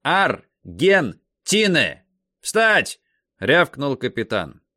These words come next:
Первый взвод вскочил, уронив с доски на пол Колю Рындина.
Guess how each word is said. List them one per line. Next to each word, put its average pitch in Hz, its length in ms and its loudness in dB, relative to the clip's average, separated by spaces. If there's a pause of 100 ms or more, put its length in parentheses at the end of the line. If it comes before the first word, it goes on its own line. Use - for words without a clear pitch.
(100)
Первый 170 440 2
взвод 123 500 0
вскочил, 165 720 -2
уронив 143 460 0
с 104 60 -6
доски 127 420 -2
на 127 180 -2
пол 113 200 -4
Колю 110 340 -2
Рындина. 92 520 -4